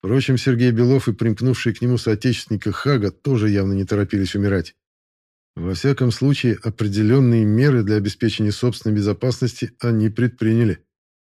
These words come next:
В ближайшие дни отряд графа готовился покинуть базу в Каиновой чаще, существование которой вполне возможно уже перестало быть секретом для третьей силы.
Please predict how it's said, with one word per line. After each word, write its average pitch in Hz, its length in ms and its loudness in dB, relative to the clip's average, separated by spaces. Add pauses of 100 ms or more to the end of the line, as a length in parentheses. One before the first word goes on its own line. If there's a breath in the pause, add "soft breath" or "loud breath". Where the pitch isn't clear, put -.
(420)
В - 80 -18
ближайшие 92 540 -2
дни 113 400 2
отряд 107 340 0
графа 113 320 0
готовился 113 560 0
покинуть 113 480 -2
базу 95 300 -2
в - 60 -16
Каиновой 98 360 0
чаще, 113 380 -2
существование 107 680 -2
которой 113 320 -2
вполне 113 300 0
возможно 110 380 0
уже 110 160 0
перестало 110 500 -2
быть 95 140 -4
секретом 95 440 -2
для 92 140 0
третьей 98 300 -2
силы. 87 380 -6